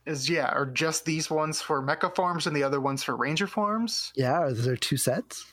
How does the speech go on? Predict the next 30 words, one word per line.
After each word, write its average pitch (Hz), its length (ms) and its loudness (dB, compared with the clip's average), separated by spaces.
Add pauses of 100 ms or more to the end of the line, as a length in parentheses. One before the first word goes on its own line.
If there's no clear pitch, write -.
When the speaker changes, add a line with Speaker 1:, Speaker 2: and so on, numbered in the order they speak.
(720)
Speaker 1:
That's 131 280 0
the, 127 180 -10
that's 156 240 -4
the 139 100 -4
question 175 420 0
we 131 60 0
have 143 200 0
right - 200 0
Speaker 2:
Yeah. 160 60 0
Speaker 1:
now. - 1000 -6
Um. 135 520 0 (1400)
Anyway, 170 400 2
it 160 80 -2
says, 156 300 0
yeah, 170 160 2
it 143 60 0
says 151 180 0
Sentai 185 380 2
Gears, 170 640 0 (380)
condensed 160 440 0
version 160 320 0
of 147 80 -2
Super - 260 0
Sentai, 175 460 2
who 156 160 2
exist 147 320 0
across 170 440 2
many 175 300 2
parallel 202 560 2
worlds, 147 720 0